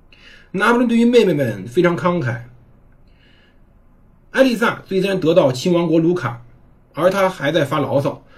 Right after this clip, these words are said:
布丽娜没有什么政治野心。到一八零六年三月，拿破仑封她为瓜斯塔拉藩属女公爵，还封卡罗琳为贝格大公夫人，但是他们似乎都没什么感激之情。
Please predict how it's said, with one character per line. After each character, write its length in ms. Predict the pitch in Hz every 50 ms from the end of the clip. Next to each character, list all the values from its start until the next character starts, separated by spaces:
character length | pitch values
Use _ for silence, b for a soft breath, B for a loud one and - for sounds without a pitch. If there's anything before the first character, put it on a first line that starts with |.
| b b b b
布 60 | -
丽 120 | 185 196 196
娜 200 | 190 175 139 120
没 240 | 123 127 147 196 254
有 140 | 240 156
什 120 | 127 127 127
么 80 | 139
政 160 | 131 160 156 135
治 80 | 120
野 180 | 117 98 90 -
心。 260 | - 131 135 139 - - - _ _ _
到 180 | - 147 147
一 120 | 147 170 170
八 160 | 185 190 185
零 280 | 175 160 156 165 180 -
六 440 | - 196 196 196 214 226 220 170 139
年 180 | 127 135 160
三 400 | 160 - - 185 180 185 190 185
月， 240 | 151 113 98 - - - - _ b b b b b b
拿 140 | - 143 160
破 100 | 196 220
仑 100 | 226 214
封 160 | - 226 220
她 140 | 214 220 208
为 260 | 185 170 185 190 190 B B B B
瓜 220 | - 220 226 240
斯 100 | 240 226
塔 220 | - - - -
拉 300 | - 127 147 165 - - -
藩 320 | - - 180 180 190 190
属 180 | 185 - 156 160
女 140 | 143 113 -
公 180 | 127 151 170
爵， 280 | 147 120 143 - - - - - - - _ - -
还 100 | - 190
封 160 | 190 254 247
卡 120 | - -
罗 100 | 156 170
琳 160 | 185 185 202
为 100 | 208 220
贝 300 | 226 190 - 240 196 147
格 260 | 120 123 143 160 156 - - -
大 200 | 185 180 143 139
公 300 | 143 147 175 185 190 190
夫 140 | - 254 247
人， 160 | 202 - - - - - _ _ _ - _ - _ b b b b b b b b
但 220 | - 190 190 180
是 260 | 175 - 175 127 - - -
他 80 | - 247
们 100 | 262 226
似 200 | - - 269 233
乎 120 | 233 254
都 120 | 254 254 226
没 100 | 180 196
什 80 | 220
么 80 | 226 208
感 180 | - - -
激 80 | - 123
之 120 | 143 196
情。 260 | 185 - - 110 120